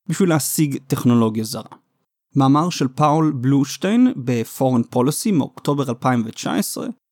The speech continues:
מראה איך בייג'ין השתמשה, לדוגמה, בדרישה שטורבינות רוח חייבות להיות מיוצרות בסין, בשביל להשתלט על השוק. תחילה, חברות מערביות הקימו מפעלים בסין בשביל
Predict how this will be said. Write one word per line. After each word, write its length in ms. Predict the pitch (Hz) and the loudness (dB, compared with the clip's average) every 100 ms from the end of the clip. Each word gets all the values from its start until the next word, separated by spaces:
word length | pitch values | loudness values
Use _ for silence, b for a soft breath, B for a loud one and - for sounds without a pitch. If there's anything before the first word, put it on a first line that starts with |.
| - | 0
מראה 300 | 143 156 190 | 2 2 0
איך 160 | 196 127 | -2 0
בייג'ין 640 | 131 127 113 147 214 214 170 | 2 2 0 2 2 2 0
השתמשה, 680 | - - 233 170 - 113 151 | -2 -2 -2 -2 -4 -2 -2
לדוגמה, 640 | 175 127 117 117 123 135 120 | -2 -2 -2 2 2 2 0
בדרישה 680 | 120 117 113 120 117 - 160 | 0 -2 -2 -4 -4 -2 -2
שטורבינות 640 | - - 131 123 127 127 | -4 -2 -2 4 2 2
רוח 240 | 131 135 - | -2 -2 -2
חייבות 580 | - 117 113 127 127 127 | -2 -2 -2 -2 0 2
להיות 240 | 127 127 | 2 2
מיוצרות 520 | 117 113 - 117 110 | 0 0 -4 -4 -6
בסין, 400 | - - 277 294 254 _ _ | -8 -4 0 0 -2 _ _
בשביל 220 | 170 220 | 2 2
להשתלט 500 | 202 175 - 139 127 | 2 0 0 2 2
על 80 | 120 | -2
השוק. 300 | - - - _ _ _ _ _ _ _ - | -2 -10 -14 _ _ _ _ _ _ _ -10
תחילה, 460 | - 156 117 143 240 254 _ | 0 2 2 0 -2 -4 _
חברות 420 | 113 143 151 180 170 | -6 -2 0 0 0
מערביות 520 | 156 135 127 160 131 | 2 2 2 0 -4
הקימו 380 | - 165 180 170 | -2 0 2 2
מפעלים 500 | 147 - 131 135 110 | 0 2 4 4 2
בסין 380 | - - 247 | -4 0 2
בשביל 320 | 185 - 196 | 0 -2 -2